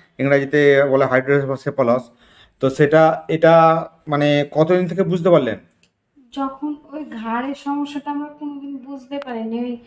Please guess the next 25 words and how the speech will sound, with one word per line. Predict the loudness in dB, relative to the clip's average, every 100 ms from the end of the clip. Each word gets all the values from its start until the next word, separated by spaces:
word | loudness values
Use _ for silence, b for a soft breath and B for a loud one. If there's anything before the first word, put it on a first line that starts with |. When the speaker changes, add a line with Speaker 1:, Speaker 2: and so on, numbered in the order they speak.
| b b b _
Speaker 2:
চোখে | -4 -4 -6 -8 -8 -8 -10 -14
ছোট | -10 -8 -6
ছোট | -8 -8
বিন্দু | -8 -6 -6 -6
দেখা | -8 -8
যেত, | -10 -8
দেখতে | -8 -8 -10 -12
পেত | -14 -14 -14
না। | -14 -16 _ _ _ _
Speaker 1:
চোখে? | -6 -2 -2 -4 -8
Speaker 2:
যে | -6
হায়দ্রাবাদ, | -2 -2 -2 -6 -8 -6 -8 -10 -14 -8
কলকাতায়, | -6 -4 -6 -6 -6 -6
বহরমপুর | -6 -10 -12 -16 -16 -10
দেখে | -10 -8
তারপর | -8 -8 -12
বললো | -12 -12 -12 -14 b b b
হায়দ্রাবাদে | -2 -2 -2 -4 -4 -6
পাঠাতে। | -12 -14 -16 -14
দিয়ে | -10 -8
হায়দ-, | -6 -8 -10 -14
হায়দ্রাবাদে | -10 -8 -8 -8 -6 -6
গেলাম | -4 -4 -6
এলবি | -6 -6
প্রসাদে। | -10 -12 -14 -12